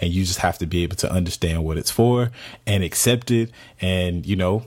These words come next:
that reason, that person literally came in for one reason, and they were there and they were useful for that time. And then, you know, you guys, the relationship didn't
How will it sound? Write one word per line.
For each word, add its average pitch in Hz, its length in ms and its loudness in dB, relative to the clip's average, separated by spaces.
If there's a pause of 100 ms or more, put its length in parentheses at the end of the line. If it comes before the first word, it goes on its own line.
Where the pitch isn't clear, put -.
(140)
that 90 340 0
reason, 95 360 2
that 92 140 0
person 90 320 0
literally 104 280 4
came 95 320 0
in 87 140 0
for 85 380 -4 (200)
one 101 380 2
reason, 104 540 0 (460)
and 87 480 -2
they 95 160 2
were 90 140 0
there 92 340 2
and 92 100 -4
they 90 80 2
were 85 80 0
useful 98 380 0
for 95 140 -4
that 90 180 0
time. 104 300 0
And 123 80 -2
then, 123 280 -2
you 160 140 -2
know, 156 300 0
you 110 100 -2
guys, 110 440 2 (180)
the 120 100 4
relationship 113 600 0
didn't 117 340 0